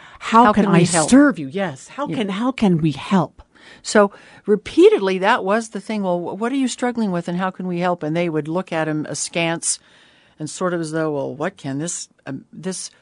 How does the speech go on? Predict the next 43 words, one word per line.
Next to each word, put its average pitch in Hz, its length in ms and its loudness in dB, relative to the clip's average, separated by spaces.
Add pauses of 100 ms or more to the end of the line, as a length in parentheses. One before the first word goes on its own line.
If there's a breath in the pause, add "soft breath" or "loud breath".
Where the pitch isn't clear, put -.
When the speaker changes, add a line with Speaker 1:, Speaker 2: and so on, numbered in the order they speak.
(140 soft breath)
Speaker 2:
American 185 840 -4
religious 185 760 -8
man 139 440 -8
do?" 139 460 -10 (540 soft breath)
But 175 100 -6
then 202 140 0
when 196 100 0
they 180 100 0
would 175 120 -4
say, 170 320 -2 (200)
"Well, 165 80 -6
we 170 100 -2
have 160 120 0
a 156 40 -8
problem 160 220 -4
with 151 120 -6
alcoholism," 139 720 -8 (300)
or, 165 300 -6
or, 160 380 -2 (560 soft breath)
"We 156 120 -2
have 160 200 0
way 160 380 2
too 160 180 -10
many 156 180 -2
orphans 156 440 -4
and 151 80 -4
we 156 60 0
don't 151 100 0
have 156 100 -2
enough 151 160 -2
parents," 139 460 -4
or 156 260 -4
whatever 190 320 0
the 156 160 -4
issue 156 260 -6
was. 143 300 -6 (240 loud breath)
In 170 140 0
one, 220 280 2
in 180 220 -4
one 233 180 0
place - 300 -4
it 160 80 -6
was, 160 320 -2